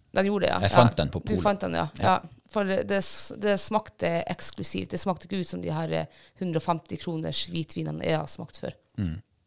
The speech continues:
Speaker 1: Nei, altså, det var fantastisk, eh, ja.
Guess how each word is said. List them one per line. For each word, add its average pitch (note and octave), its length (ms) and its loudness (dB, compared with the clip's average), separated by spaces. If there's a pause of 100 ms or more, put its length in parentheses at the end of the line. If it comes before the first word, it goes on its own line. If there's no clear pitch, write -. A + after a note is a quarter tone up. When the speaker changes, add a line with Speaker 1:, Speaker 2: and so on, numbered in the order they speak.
(140)
Speaker 1:
Nei, F#3+ 240 4
altså, E3+ 340 0
det F3 160 2
var E3 360 6
fantastisk, - 1080 -6
eh, A#1+ 240 -4 (720)
ja. - 180 4